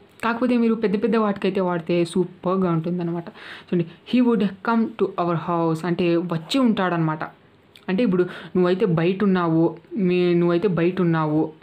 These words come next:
అర్థమైందా? మీ ఫ్రెండ్ అయితే మీ ఇంటికి వస్తాడనమాట, నీకు ఫోన్ చేసి చెప్పినాడు,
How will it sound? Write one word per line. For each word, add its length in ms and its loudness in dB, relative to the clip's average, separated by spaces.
అర్థమైందా? 360 0
మీ 200 4
ఫ్రెండ్ 360 0
అయితే 200 0
మీ 180 4
ఇంటికి 240 0
వస్తాడనమాట, 600 -2
నీకు 520 -6
ఫోన్ 260 2
చేసి 220 0
చెప్పినాడు, 340 -2